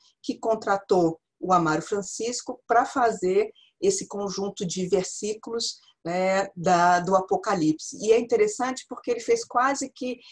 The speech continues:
literalmente os vários versículos. Então, você tem matrizes pra cada um, é, desses versículos da Bíblia. É um material super rico, de uma gra-, de grande qualidade imagética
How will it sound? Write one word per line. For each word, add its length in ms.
literalmente 800
os 120
vários 340
versículos. 640
Então, 180
você 160
tem 220
matrizes 640
pra 200
cada 400
um, 240
é, 320
desses 400
versículos 640
da 120
Bíblia. 400
É 80
um 100
material 1080
super 420
rico, 380
de 140
uma 160
gra-, 320
de 120
grande 600
qualidade 840
imagética 960